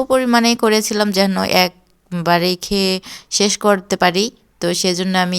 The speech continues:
একটুখানি রান্না করেছিলাম। রাইস কুকারে দিতে চাইছিলাম, দেখি ধোয়া নাই। তো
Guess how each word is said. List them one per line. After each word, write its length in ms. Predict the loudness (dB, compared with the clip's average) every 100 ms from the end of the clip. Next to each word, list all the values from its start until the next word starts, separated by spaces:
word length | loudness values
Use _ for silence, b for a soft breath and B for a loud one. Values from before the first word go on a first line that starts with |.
| -2
একটুখানি 560 | -2 -6 -8 -4 -2 -2
রান্না 280 | -2 -4 -6
করেছিলাম। 520 | -4 -4 -4 -2 -2 -4 B B 2
রাইস 240 | 4 4
কুকারে 280 | 0 2 2
দিতে 240 | 0 0 2
চাইছিলাম, 420 | 2 0 2 2 2
দেখি 220 | 0 -2 -4
ধোয়া 240 | 0 2 2
নাই। 200 | 2 0 -6 B B
তো 80 | B